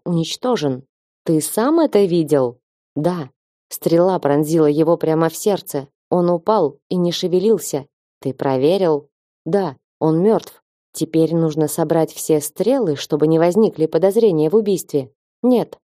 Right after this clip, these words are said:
оставь все как есть. Это балаган, театр для чиновников». Они пошли вглубь пещеры,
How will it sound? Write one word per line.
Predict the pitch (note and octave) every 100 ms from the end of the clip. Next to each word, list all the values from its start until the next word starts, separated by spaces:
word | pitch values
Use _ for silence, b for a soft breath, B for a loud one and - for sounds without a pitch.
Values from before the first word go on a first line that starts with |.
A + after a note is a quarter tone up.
| _
оставь | G3+ G3 - G#3+ -
все | G3
как | F3 F3
есть. | F#3 A3 - - - _ _ -
Это | D3 D3
балаган, | D#3+ D#3+ F3 A3+ F#3+ - _ _
театр | - A#3+ G#3+ - F3
для | D#3 E3
чиновников». | D#3+ F#3 F3+ C#3+ C3 C3 C3 - _ _ _ F3
Они | A3 C#4+
пошли | F3+ F3 - G3 C4 C4
вглубь | D3 D#3 E3 G3 B3 -
пещеры, | G3+ G3+ - E3+ C#3+ B2+